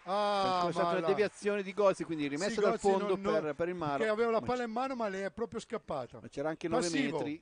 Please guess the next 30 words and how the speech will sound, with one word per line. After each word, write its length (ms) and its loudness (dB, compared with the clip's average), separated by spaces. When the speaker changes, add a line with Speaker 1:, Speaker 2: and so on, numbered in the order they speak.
Speaker 2:
quindi 440 -8
però 260 -4
passivo, 400 -8
Speaker 1:
Eh, 180 2
Speaker 2:
tiro 60 2
in 60 6
Speaker 1:
tiro, 140 4
Speaker 2:
sottomano 680 0
Speaker 1:
tiro 240 0
schiacciato, 580 -6
Speaker 2:
di 60 -2
Speaker 1:
ma 60 0
non 100 -6
prende 260 0
Speaker 2:
Pozzer. 60 0
Speaker 1:
la 100 4
porta. 540 -4
Speaker 2:
Può 100 -2
Speaker 1:
Eh. 20 2
Speaker 2:
ripartire 400 0
Cassano, 400 -4
vediamo, 560 -4
si 120 -12
guarda 240 -2
un 60 -2
attimo 180 -6
intorno, 400 0
Lisa 240 -2
Ponti, 380 -8
poi 320 -6